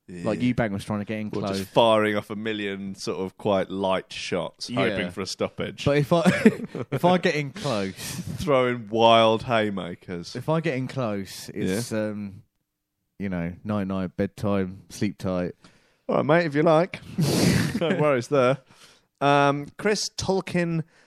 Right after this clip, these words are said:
Speaker 2: Saldanha, he says, "Hi, guys. Uh, I've got to say my respect for Jim has multiplied massively since I found out he's a Spurs fan on last week's show, although I'm not really sure how much multiplying by zero really does."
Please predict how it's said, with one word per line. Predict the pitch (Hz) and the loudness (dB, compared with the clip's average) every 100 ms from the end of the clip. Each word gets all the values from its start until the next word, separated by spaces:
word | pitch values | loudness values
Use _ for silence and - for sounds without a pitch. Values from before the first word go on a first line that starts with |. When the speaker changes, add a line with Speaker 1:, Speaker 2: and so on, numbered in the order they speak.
| _ | _
Speaker 2:
Saldanha, | - - 151 160 160 151 123 139 160 139 120 110 113 127 113 - - | -10 0 4 6 4 2 2 2 2 -2 2 4 4 2 0 -12 -6
he | 113 | -4
says, | 117 110 | 0 2
"Hi, | 123 120 | 4 4
guys. | 110 113 113 - | 4 4 4 -2
Uh, | - 110 107 104 95 - - | -6 -2 0 0 -2 -8 -2
I've | 113 113 | -2 -2
got | - 156 - | 0 0 0
to | - | -6
say | - 131 127 123 | 0 2 2 2
my | 113 | 0
respect | 107 - - 147 | 0 0 -2 -2
for | - | -4
Jim | 117 127 131 | -2 -2 -2
has | 127 | -4
multiplied | 143 175 - 120 101 | -2 -2 -2 -2 -2
massively | 117 139 117 104 | -2 -8 -6 -8
since | 92 95 92 | -6 -8 -8
I | |
found | 92 123 123 110 | -6 -6 -4 -2
out | 104 101 _ _ _ _ | -2 -2 _ _ _ _
he's | 190 180 | -6 -6
a | |
Spurs | 185 - 143 139 123 | -8 0 4 4 2
fan | - 113 117 120 - _ _ - | -2 0 0 -4 -12 _ _ -4
on | 123 | 0
last | 135 135 143 | 2 2 -2
week's | 123 | -2
show, | - 139 113 _ _ _ - | 2 2 2 _ _ _ -2
although | 143 151 143 | 4 4 4
I'm | 147 156 | 2 2
not | 170 151 | 0 2
really | 147 135 | 0 0
sure | - 139 127 | 2 2 4
how | 131 | 2
much | 127 113 123 | 0 -2 0
multiplying | 117 120 - 113 113 | 0 -2 -2 0 0
by | 104 98 | 0 -2
zero | 101 107 107 104 | -2 -2 2 2
really | 101 95 98 92 | 0 0 -2 -6
does." | 90 85 82 - | -8 -12 -12 -14